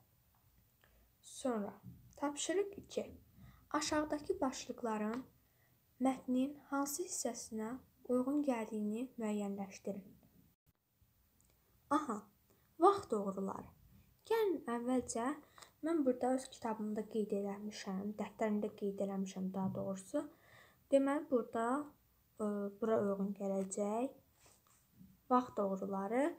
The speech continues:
Bəzən vaxt azlığından şikayətlənirsiniz. Lakin vaxtı sizdən oğurlayanlar var. Yəni, mən burada vaxt oğruları adını əsasən bu hissəyə uyğun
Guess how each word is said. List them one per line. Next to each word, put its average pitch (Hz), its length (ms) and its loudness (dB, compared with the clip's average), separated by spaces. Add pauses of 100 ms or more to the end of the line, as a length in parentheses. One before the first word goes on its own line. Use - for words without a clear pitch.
(360)
Bəzən 302 480 6
vaxt 254 320 2
azlığından 202 800 -2
şikayətlənirsiniz. 208 1120 -2
Lakin 285 400 2
vaxtı 214 400 4 (140)
sizdən 220 640 0
oğurlayanlar 214 1200 2 (220)
var. 190 160 0 (560)
Yəni, 330 240 4
mən 233 280 -2
burada 226 360 0 (420)
vaxt 262 300 0
oğruları 202 560 -2
adını 214 480 0 (400)
əsasən 247 720 0 (560)
bu 277 140 2
hissəyə 220 640 0
uyğun 220 540 0